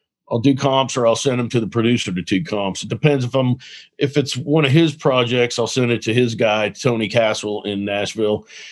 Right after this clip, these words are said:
and, and they'll comp. Or, or I might do, like, you know, "Well, I gotta comp that. He missed a, a, a line," or whatever. But if it's somebody else that he's doing a, a,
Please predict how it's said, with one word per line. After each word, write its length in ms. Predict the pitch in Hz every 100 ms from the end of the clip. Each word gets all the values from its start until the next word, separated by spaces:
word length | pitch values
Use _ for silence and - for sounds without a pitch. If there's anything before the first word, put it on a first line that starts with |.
| - -
and, 440 | 120 107 101 98
and 160 | 117 107
they'll 160 | 120
comp. 400 | 104 87 82 - - _ _ _
Or, 220 | - 151 147
or 180 | 156
I 60 | 147
might 260 | 147 135 113
do, 240 | 131 123
like, 260 | 113 98 92
you 80 | 143
know, 100 | 69
"Well, 220 | 82 80
I 60 | 82
gotta 180 | 82 78
comp 360 | - 65 -
that. 340 | - 85 85 -
He 100 | 80
missed 300 | 85 80 80
a, 120 | 71 65 -
a, 100 | - - - 82
a 40 |
line," 440 | 80 87 87 85 78
or 80 |
whatever. 400 | 76 76 78 78 - - - -
But 460 | 139 127 123 - _
if 220 | - 135 131
it's 180 | 127
somebody 380 | 143 143 139 127
else 280 | 135 131 127
that 80 | 123
he's 180 | 117 95
doing 240 | 127 120
a, 120 | 110 87
a, 320 | - 95